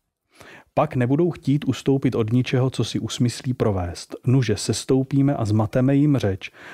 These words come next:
aby si navzájem neporozuměli. I rozehnal,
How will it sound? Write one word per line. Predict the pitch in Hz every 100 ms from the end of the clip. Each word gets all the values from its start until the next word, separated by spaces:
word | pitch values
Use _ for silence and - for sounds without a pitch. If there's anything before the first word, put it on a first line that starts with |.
| -
aby | 107 107
si | 139 113
navzájem | 107 104 110 110 110
neporozuměli. | 101 104 101 92 95 90 87 87 - _ -
I |
rozehnal, | 117 113 135 139 139 131